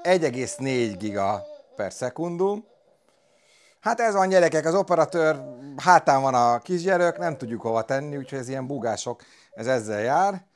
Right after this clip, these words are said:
Ö, engem is frusztrál, de nem tudok mit csinálni. Egy egész harminc körülbelül. Hát ugye az látszik, hogy ezen egy két és feles port van,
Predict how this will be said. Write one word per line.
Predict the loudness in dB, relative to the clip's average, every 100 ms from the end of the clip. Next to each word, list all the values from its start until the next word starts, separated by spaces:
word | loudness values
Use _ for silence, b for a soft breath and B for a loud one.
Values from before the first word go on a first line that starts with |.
| _ _ -16
Ö, | -10 -6
engem | -4 -4
is | -4 -6
frusztrál, | -10 -6 -2 0 -2
de | -4 -6 -6
nem | -8
tudok | -12 -14 -14
mit | -14
csinálni. | -8 -6 -6 -8 B B
Egy | -2 0
egész | 0 -2
harminc | 2 2 2 -4 -10
körülbelül. | -8 -6 -6 -8 -10 -14 _
Hát | -14 -8
ugye | -6
az | -6
látszik, | -6 -8 -10 -8
hogy | -6
ezen | -6 -6
egy | -6
két | -4 -4
és | -6 -4
feles | -2 -2 -6
port | -4 -4 0
van, | 0 0